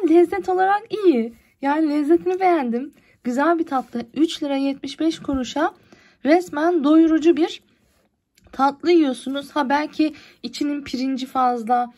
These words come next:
belki nişastası fazla, şekeri fazla diyeceksiniz ama tatlı yani. Ha, bir de şu var. Normalde orijinal kazan dibiler biraz daha böyle sakızımsı olmaz mı? Bu bildiğiniz şey gibi. Jöle gibi demeyeyim de puding gibi. <laughs>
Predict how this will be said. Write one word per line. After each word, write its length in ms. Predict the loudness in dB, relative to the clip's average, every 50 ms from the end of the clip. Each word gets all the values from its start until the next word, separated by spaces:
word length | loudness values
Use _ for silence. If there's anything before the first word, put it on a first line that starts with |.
| _ _ -6
belki 340 | -4 -4 -4 -4 -4 -4 -2
nişastası 640 | -2 -2 -2 -4 -4 -4 -6 -8 -10 -10 -10 -10 -12
fazla, 440 | -8 -4 -2 -2 0 -2 -2 -6 -8
şekeri 360 | -6 -6 -8 -6 -6 -10 -10
fazla 380 | -6 -6 -6 -4 -4 -4 -6 -4
diyeceksiniz 540 | -4 -6 -6 -6 -8 -8 -6 -6 -6 -4 -4
ama 280 | -4 -4 -4 -6 -8 -10 _ _ _ _ _ _ _ _ _ _ _
tatlı 360 | -8 -8 -8 -8 -6 -4 -2
yani. 440 | 0 2 2 2 0 0 -2 -4 -4 -6 -12 _ _
Ha, 160 | -4 -4 -2
bir 200 | -2 -2 -2 -2
de 100 | -2 -4
şu 220 | -4 -2 -2 0
var. 180 | 0 0 0 -2 -4 _ _ _ _ -4
Normalde 520 | -2 0 0 0 0 0 -2 -2 0 -2 -2
orijinal 520 | -2 0 -2 -2 -4 -4 -4 -4 -4 -4
kazan 440 | -4 -4 -4 -4 -2 -2 -4 -4 -4
dibiler 340 | -6 -6 -4 -4 -4 -4 -4 _ _ _ _ -20 -20 -20 _ _ _ _ _ _ -4
biraz 360 | -2 0 2 2 2 0 0
daha 220 | -2 -2 -2 -2
böyle 200 | -2 -2 -2 -4
sakızımsı 640 | -6 -4 -6 -6 -4 -4 -6 -4 -4 -4 -4 -2 -2 0
olmaz 480 | 0 0 0 -2 -4 -2 -4 -4 -2
mı? 240 | -2 -4 -4 -4 -6 -10 _ _ _ _ _ _ _ -4
Bu 240 | 0 2 2 2 0
bildiğiniz 500 | 0 2 2 4 4 2 2 0 -2 -4
şey 260 | -6 -4 -4 -4 -2
gibi. 280 | -4 -4 -4 -4 -4 -6 -6 -10 _ _ _ _ _ _ _ _ _ _ _ -6
Jöle 300 | -2 0 2 2 0 0
gibi 240 | -2 -4 -4 -4 -4
demeyeyim 380 | -4 -4 -4 -6 -6 -6 -4
de 100 | -4 -4
puding 460 | -2 4 4 4 4 4 -8 -8 -8
gibi. 300 | -10 -10 -8 -8 -10 -6 -8
<laughs> 60 | -8